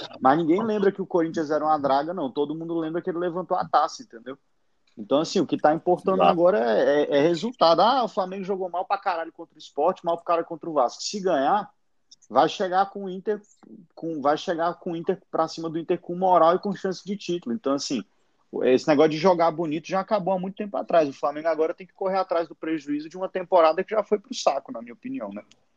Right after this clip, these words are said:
Speaker 1: Então, acho que é basicamente essa a minha leitura.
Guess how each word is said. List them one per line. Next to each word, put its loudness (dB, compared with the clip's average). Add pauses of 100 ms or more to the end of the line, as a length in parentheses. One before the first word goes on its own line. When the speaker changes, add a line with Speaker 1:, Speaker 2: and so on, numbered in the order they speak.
(240)
Speaker 1:
Então, 2 (560)
acho -12
que 2
é 4
basicamente 4
essa 2
a -2
minha -4
leitura. -8